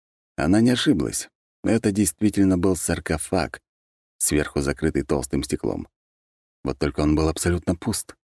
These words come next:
Хотя первое впечатление было обманчиво. Присмотревшись, она увидела, что в изголовье пульсирует маленький розовый огонек, похожий на тот маяк, который привел ее сюда. На бортике этого саркофага находилась выемка.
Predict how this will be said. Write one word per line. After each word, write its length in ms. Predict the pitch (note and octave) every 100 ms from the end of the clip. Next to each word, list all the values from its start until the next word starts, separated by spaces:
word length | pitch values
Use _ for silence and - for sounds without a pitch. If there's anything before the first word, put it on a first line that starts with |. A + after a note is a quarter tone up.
| _ _ _ _ _ _ _ _ _ _ -
Хотя 220 | D#2+ F#2+
первое 320 | - G2 F#2+
впечатление 640 | E2+ F2+ - F#2 F2+ F2+ F2+
было 280 | D#2+ E2 D#2+
обманчиво. 640 | D2+ C2 A1+ - G1+ G1+ _ _ _ _ _ _ _ _ -
Присмотревшись, 720 | D#2 - D#2 E2+ D#2+ E2 - _ _ _
она 200 | D#2 E2+
увидела, 380 | F2 F2+ E2+ E2+
что 240 | D#2+ F2 D#2+
в 60 |
изголовье 560 | E2+ D#2 D2+ E2+ E2 D#2+
пульсирует 640 | D#2+ D2+ - E2 D#2 -
маленький 520 | D2+ G#2 G#2 G2 F#2
розовый 400 | F2+ F2+ E2+ E2+
огонек, 540 | E2 E2 G2 G2+ D#2 -
похожий 420 | C2+ C2 C#2+ C#2
на 140 | B1
тот 180 | C2 C2
маяк, 360 | C2 D2+ D#2 - _ _ _ _
который 340 | - - F#2+ F2+
привел 440 | F2 F2 G#2 F2+
ее 160 | A#1+ G1+
сюда. 380 | - G#1+ G1+ - _ _ _ _ _ _ _ _
На 160 | - C2+
бортике 520 | F#2 A#2 - G#2+ G2+
этого 220 | G2 F#2
саркофага 640 | - F2 - - F#2+ F2 F2+
находилась 580 | E2+ E2 E2 E2 D#2
выемка. 600 | - A2+ F#2 C2 - G1+